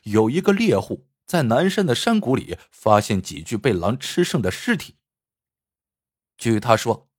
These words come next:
其中有一个尸体是笑着死的，真是奇怪。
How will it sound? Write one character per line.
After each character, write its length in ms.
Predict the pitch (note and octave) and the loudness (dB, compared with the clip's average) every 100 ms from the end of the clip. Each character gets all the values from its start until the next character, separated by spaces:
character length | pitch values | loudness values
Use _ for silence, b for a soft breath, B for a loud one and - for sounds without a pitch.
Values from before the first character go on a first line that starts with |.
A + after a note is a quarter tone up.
| _ b b | _ b b
其 360 | - - E3+ G3 | -8 -4 0 2
中 180 | A3 G#3 | 4 4
有 220 | F2+ E2 | 2 0
一 80 | C#3+ | 2
个 120 | A#2 | 2
尸 260 | - F#3 | 2 2
体 320 | D#3+ - C2+ - _ _ | 2 0 -16 -18 _ _
是 180 | - | 0
笑 440 | E3+ - - C4+ G2+ | 2 2 0 2 2
着 100 | G2 | 2
死 260 | - C2+ - | -4 -10 -12
的， 220 | F2 _ _ _ _ | -14 _ _ _ _
真 300 | - A#2+ G#2 | -4 0 0
是 200 | F#2+ F#2 | 0 -4
奇 300 | E2 - F2 | -4 -4 -2
怪。 320 | F#2+ G2 - | 2 2 0